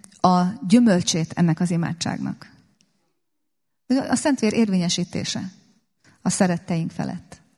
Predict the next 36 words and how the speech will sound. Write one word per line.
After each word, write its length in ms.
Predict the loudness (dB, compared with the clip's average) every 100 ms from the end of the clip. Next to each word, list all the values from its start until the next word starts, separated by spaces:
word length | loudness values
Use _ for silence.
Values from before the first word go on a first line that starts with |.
| _
akik 260 | -2 0 0
még 120 | 2
nem 160 | 2
járnak 300 | 2 2 0
ebben 220 | -2 0 0
az 140 | 0
üdvösségben. 600 | 0 0 -2 -6 -6 -8 -8 -14 -12 -10 -6
Hát 160 | 0
itt 180 | 0 2
ez, 200 | 2 4
ebben 280 | 4 6 8
a 80 | 8
pár 260 | 6 4
sorban, 460 | 6 4 6 6 6
hogy 140 | 6
Jézus 280 | 4 4 2
kiküldje 360 | 0 2 2 2
a 40 |
tanítványokat, 560 | 4 2 2 2 2 4
nagyon 380 | 8 8 6
nagy 160 | 4 4
világosság 640 | 4 2 -2 -4 -4 -6
van. 280 | -8 -12 -14 _ _ _ _ _ _ _ _ _ _ _ _ -2
Nagyon 320 | 2 4 4
sok, 220 | 2 0
nagyon 300 | 2 4 4
sok 200 | 2 2
mindenre 340 | 2 2 0
tanít 300 | 2 0 0
itt 120 | -2 0
Jézus. 380 | 2 4 2 -2 -12 -18 -18 -20 -4
Aztán 460 | 2 2 4 2 2 4
Tamással 580 | 6 6 4 4 6 6
van 140 | 6
egy, 200 | 6 6
ö, 140 | 6